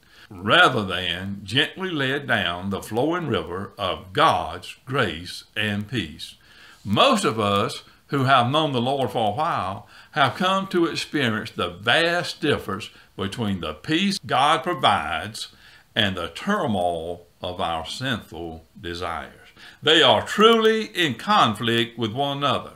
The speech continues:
and it's a battle that doesn't stop until our soul leaves our body at the point of physical death. At that moment, we will be immediately ushered into heaven. Number six,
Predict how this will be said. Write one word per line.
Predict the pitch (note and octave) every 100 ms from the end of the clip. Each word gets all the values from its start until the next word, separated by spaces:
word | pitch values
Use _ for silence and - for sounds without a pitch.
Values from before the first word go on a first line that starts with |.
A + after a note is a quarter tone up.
| -
and | G2+
it's | G2 -
a | F2+
battle | G#2+ E3+ E3 G#2+
that | F#2+ E2+ G2
doesn't | C#3+ F3 F3
stop | - G#2+ F2+ D#2 -
until | G2 G2 A2
our | G2 F2+ G2
soul | - D3+ A2+ F2+
leaves | G#2 F3 E3+
our | D#3+ E3
body | C3+ G#2+ G#2
at | G#2 G2+
the | F#2
point | - E3 D#3+
of | G2 F#2+ -
physical | G#3+ G#3 C3 G2
death. | F#2 F#2 F#2 G2+ - - - -
At | A2
that | A#2 A#3 A3+
moment, | C3 G#2 A2+ - - _
we | - C#3+
will | C3 A#2
be | G#2 A2+ G2 -
immediately | G2 G2 C#3+ G3 - G#2 G2+
ushered | A#2 E3 - - - -
into | G#2+ A2+ B2
heaven. | A#2+ G#2 - - _ _ _ _ _ _ _ _ -
Number | F2 F#2+ B2
six, | B2 - F#2 - - -